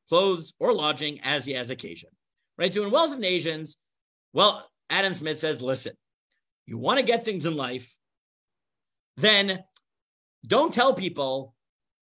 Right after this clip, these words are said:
'Please have mercy on me. I really like that car. I really like that food.'" He's like, beggars do that, but even beggars don't really think that they can live everything in their life by,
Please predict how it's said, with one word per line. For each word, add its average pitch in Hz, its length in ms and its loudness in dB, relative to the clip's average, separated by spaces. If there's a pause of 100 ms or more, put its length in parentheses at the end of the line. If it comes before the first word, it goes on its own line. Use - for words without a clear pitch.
(180)
'Please 233 340 0
have 180 160 0
mercy 156 400 0
on 123 160 -6
me. 110 240 -10 (400)
I 185 100 4
really 190 540 0
like 147 380 0
that 131 240 0
car. 107 420 -10
I 165 80 0
really 254 220 2
like 262 200 2
that 254 220 0
food.'" 214 360 0 (220)
He's 202 140 -8
like, 190 320 0 (360)
beggars 233 460 4
do 175 160 -4
that, 190 220 -2
but 262 80 -4
even 349 220 2
beggars 226 440 2
don't 160 400 -4
really 196 320 0
think 123 420 -8 (340)
that 156 140 2
they 175 100 4
can 165 220 -6
live 175 260 2 (240)
everything 196 540 2
in 143 60 -8
their 139 160 0
life 113 460 -12 (520)
by, 135 540 2